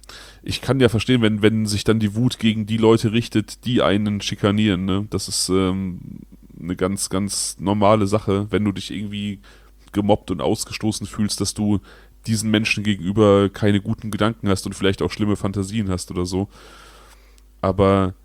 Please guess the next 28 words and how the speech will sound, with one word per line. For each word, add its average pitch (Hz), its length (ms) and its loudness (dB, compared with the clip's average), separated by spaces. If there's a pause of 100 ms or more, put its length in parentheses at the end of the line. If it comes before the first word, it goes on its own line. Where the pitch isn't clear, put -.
(260)
das 110 200 -4
dann 107 160 -2
auf 90 140 0
so 110 200 0
ein 101 260 -6 (220)
komplett 113 400 0
unschuldiges 110 680 -2
Kind 123 260 -2
zu 101 400 -2
projizieren, 104 600 0
das - 240 -2 (200)
wirklich - 440 -10 (920)
nichts - 600 0
ansatzweise 113 720 2
damit 104 200 2
zu - 140 -6
tun 117 260 -4
hat, 95 160 0
das 92 160 -2
ist - 140 -6
halt 95 160 0
einfach - 360 -8
eine, 90 140 -2
eine, 87 160 -2
eine 87 240 -4
kranke 90 640 -2
Nummer, 92 300 -4
ne? 95 160 -6